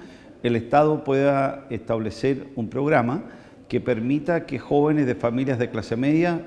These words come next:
solamente pueden postular establecimientos municipales y subvencionados, por lo tanto están excluidos todos los jóvenes de colegios particulares en Chile, en un intercambio escolar masivo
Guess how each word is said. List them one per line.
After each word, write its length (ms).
solamente 760
pueden 240
postular 800
establecimientos 840
municipales 920
y 100
subvencionados, 840
por 140
lo 60
tanto 300
están 220
excluidos 600
todos 260
los 160
jóvenes 480
de 600
colegios 400
particulares 640
en 120
Chile, 380
en 160
un 80
intercambio 640
escolar 280
masivo 560